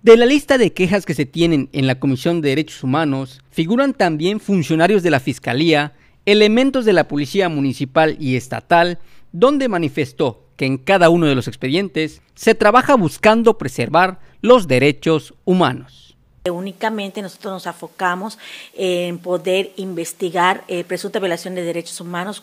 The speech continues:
Speaker 2: por partes de autoridades o servidores públicos, en este caso de índole estatal y municipal.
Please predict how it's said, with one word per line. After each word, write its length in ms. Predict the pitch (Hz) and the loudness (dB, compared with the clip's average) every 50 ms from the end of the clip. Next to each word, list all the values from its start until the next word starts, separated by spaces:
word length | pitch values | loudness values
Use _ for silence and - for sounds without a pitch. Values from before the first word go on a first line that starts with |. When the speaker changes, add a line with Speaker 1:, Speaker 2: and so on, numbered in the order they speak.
| _ _ _ | _ _ _
Speaker 2:
por 160 | 190 175 175 | -10 -10 -4
partes 400 | _ 190 180 175 - 208 196 175 | _ 0 0 0 -2 -6 -8 -4
de 80 | 185 | -6
autoridades 720 | 170 160 165 - 190 165 170 170 170 165 170 190 - - - _ _ _ _ _ _ _ _ _ - | -6 -6 -6 -10 -12 -8 -6 -4 -4 -4 -4 -6 -8 -12 -16 _ _ _ _ _ _ _ _ _ 0
o 220 | 165 196 208 226 | 2 2 2 2
servidores 540 | 214 - 202 160 175 165 165 156 151 170 - | 0 -6 -8 -8 -8 -8 -8 -8 -10 -10 -8
públicos, 480 | - - 277 285 302 269 - 254 240 - | -4 -4 -2 -2 -4 -6 -8 -8 -8 -8
en 100 | 190 190 | -10 -10
este 180 | 190 - 202 | -10 -12 -10
caso 360 | - - 175 175 - 208 202 - - - - - - _ | -6 -4 -6 -4 -6 -10 -14 -14 -20 -20 -20 -20 -12 _
de 80 | - 202 | -4 -4
índole 380 | 202 214 220 233 233 180 - - | -2 -2 -2 -2 -4 -4 -6 -8
estatal 460 | - 175 - - 170 - - 175 170 | -12 -14 -12 -14 -14 -10 -10 -10 -8
y 60 | 170 165 | -8 -10
municipal. 580 | 160 156 151 139 - 165 - - - - 175 | -10 -10 -10 -12 -12 -16 -12 -12 -12 -12 -12